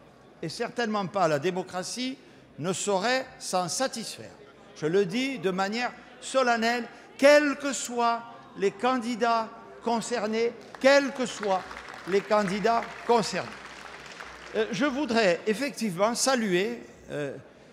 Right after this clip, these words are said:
de ce point de vue, les initiatives que j'ai entendues, que vous avez vues. Vous avez cité notamment celle du président du, du modem, de constituer cette banque des parrainages. J'appuie, j'appuie cette initiative,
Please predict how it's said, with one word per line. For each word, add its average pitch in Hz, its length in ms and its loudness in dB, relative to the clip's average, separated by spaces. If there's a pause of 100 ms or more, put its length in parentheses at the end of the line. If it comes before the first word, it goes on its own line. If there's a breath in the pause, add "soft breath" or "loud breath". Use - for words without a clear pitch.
(180 loud breath)
de 208 140 4
ce - 100 -2
point 240 200 2
de 208 100 2
vue, 220 220 -2
les 208 280 0
initiatives 262 720 -2
que 196 140 -6
j'ai 180 140 0
entendues, 196 600 2
que 196 60 -6
vous 143 240 -8
avez 160 180 -4
vues. 175 240 -8
Vous 156 220 -8
avez 156 320 -2 (300 loud breath)
cité 208 460 0
notamment 180 600 0
celle 139 580 -2
du 156 140 -8
président 170 320 -4
du, 131 260 -6
du 123 140 -6
modem, 190 500 -2 (380 loud breath)
de 135 80 -6
constituer 175 540 -4
cette 160 340 -4
banque 151 440 0
des 135 260 -2
parrainages. 165 800 -2 (480 loud breath)
J'appuie, 220 680 4 (180)
j'appuie 214 640 2
cette 202 220 -4
initiative, 220 640 -4